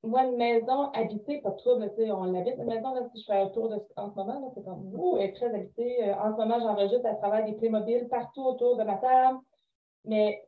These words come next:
moi, si tu peux vivre dans une maison où est-ce que tout est comme, pas vide, mais <laughs> en tout cas,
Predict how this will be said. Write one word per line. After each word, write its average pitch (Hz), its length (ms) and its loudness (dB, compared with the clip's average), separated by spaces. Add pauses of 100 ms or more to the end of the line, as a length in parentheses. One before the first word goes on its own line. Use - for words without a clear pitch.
moi, 233 240 -2
si 226 100 -10
tu - 60 -18
peux 214 120 0
vivre 220 240 2
dans 196 120 -2
une 196 60 -6
maison 196 280 -2
où 208 60 -2
est-ce 202 120 -6
que - 220 -6 (960)
tout 254 200 0
est 202 200 0
comme, 202 440 -2
pas 302 280 0
vide, 233 360 -4
mais 214 200 -8 (320)
<laughs> - 540 -16
en 226 100 0
tout - 120 -8
cas, - 100 -8